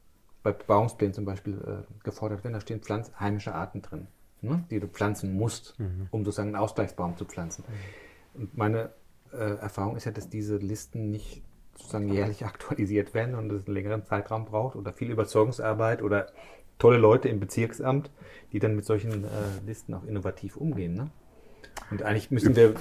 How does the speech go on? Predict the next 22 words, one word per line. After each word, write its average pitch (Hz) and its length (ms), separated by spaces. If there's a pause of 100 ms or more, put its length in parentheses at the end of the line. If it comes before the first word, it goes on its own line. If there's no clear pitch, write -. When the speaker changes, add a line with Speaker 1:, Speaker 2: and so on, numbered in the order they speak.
(280)
Speaker 1:
ja, 110 160 (400)
das - 160
ist - 100
ja 104 180 (1400)
die, 110 120
die 101 240
Entwicklung 123 480
der, 101 540
äh, 101 120
der, 98 420
des, - 320
äh, 107 140 (600)
des, - 340 (240)
oder 101 100
die, 92 240 (880)
der 101 80
Klimawandel 117 540
schreitet 107 280
ja 104 80
so 104 100
rasant 110 460
voran, 117 520